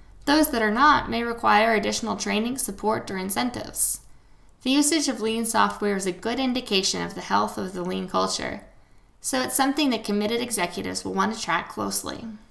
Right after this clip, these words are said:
Lean software goes a long way toward accelerating the pace of improvement, sustaining a lean culture, and quantifying the results.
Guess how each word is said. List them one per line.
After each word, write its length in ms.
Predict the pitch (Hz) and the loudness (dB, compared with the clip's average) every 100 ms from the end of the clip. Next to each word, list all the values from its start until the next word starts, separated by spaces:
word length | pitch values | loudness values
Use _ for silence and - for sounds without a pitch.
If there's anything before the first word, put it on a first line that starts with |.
| - - - - - - - - | -20 -20 -20 -20 -20 -20 -16 -2
Lean 240 | 269 311 | 2 4
software 460 | 277 247 247 247 226 | 8 6 6 0 2
goes 160 | 226 | 4
a 80 | 208 | 4
long 340 | 190 185 214 | 4 4 4
way 140 | 208 202 | 2 0
toward 300 | 196 190 185 | -2 -2 -2
accelerating 560 | 185 190 185 190 185 | -2 0 0 -2 -2
the 80 | 175 | -4
pace 260 | 175 185 - | -4 -6 -6
of 80 | 170 | -8
improvement, 560 | 175 202 196 208 208 - - | -4 -4 0 0 0 -6 -10
sustaining 540 | - 214 - 233 269 | -2 0 0 0 0
a 80 | 233 | 2
lean 180 | 214 214 | 2 0
culture, 520 | 202 202 202 214 214 | 2 0 0 0 0
and 320 | - 196 202 196 | 2 2 2 2
quantifying 640 | 220 254 254 190 190 190 | 2 2 -2 0 0 0
the 80 | 190 | -2
results. 720 | 185 - - - - - - | -2 0 -2 -2 -2 -2 -4